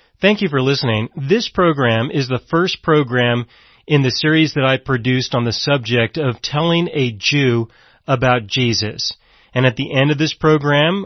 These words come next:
I mentioned that there are obstacles that a Jewish person will face, and one of the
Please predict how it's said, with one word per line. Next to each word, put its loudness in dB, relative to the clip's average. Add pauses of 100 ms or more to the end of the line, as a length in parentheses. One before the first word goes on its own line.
I 0
mentioned -2 (100)
that -2
there -2
are 2 (100)
obstacles -2 (400)
that 0
a 2
Jewish -2
person -2
will -2
face, -2
and -2
one -2
of -4
the 0